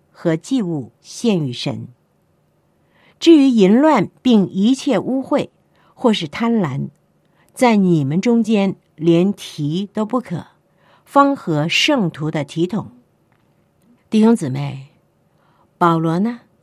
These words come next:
他不断地提醒弟兄姊妹，在这里我们也可以看到，我们是神的儿女。神的儿女如果真的清楚明白认知这个身份，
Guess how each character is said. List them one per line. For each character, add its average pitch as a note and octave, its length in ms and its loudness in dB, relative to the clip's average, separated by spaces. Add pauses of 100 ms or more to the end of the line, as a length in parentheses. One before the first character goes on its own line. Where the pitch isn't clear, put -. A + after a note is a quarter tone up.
(300)
他 G#3 120 -2
不 E3 400 -6
断 B3+ 380 -2
地 D3+ 140 -6
提 F#3 420 -6
醒 C3+ 420 -6
弟 F#3 160 -4
兄 E3+ 240 -4
姊 F3 200 -10
妹， A2 240 -14 (760)
在 A3+ 180 -2
这 D4+ 220 0
里 E3 260 -6 (380)
我 F#3+ 140 2
们 B3 160 2
也 D3+ 180 -4
可 G#3+ 160 -8
以 F#3+ 80 -4
看 F3 240 -6
到， C#3+ 320 -14 (480)
我 G3 140 0
们 G#3 100 2
是 A3 160 -2
神 E3+ 300 -6
的 F3 80 -8 (100)
儿 C3+ 200 -8
女。 E3 400 -6 (1400)
神 B3+ 240 0
的 F4 180 0
儿 F#3 200 0
女 G3+ 300 -2 (480)
如 C4 240 2
果 E3+ 240 -4
真 B3 200 -2
的 A3 140 -2
清 E4 420 -2
楚 F3+ 300 -6
明 D#3+ 460 2
白 E3 260 -4
认 G#3+ 500 2
知 A#3+ 280 -2
这 A3 120 -2
个 F3 80 -2
身 C4+ 320 -2
份， B3+ 280 -6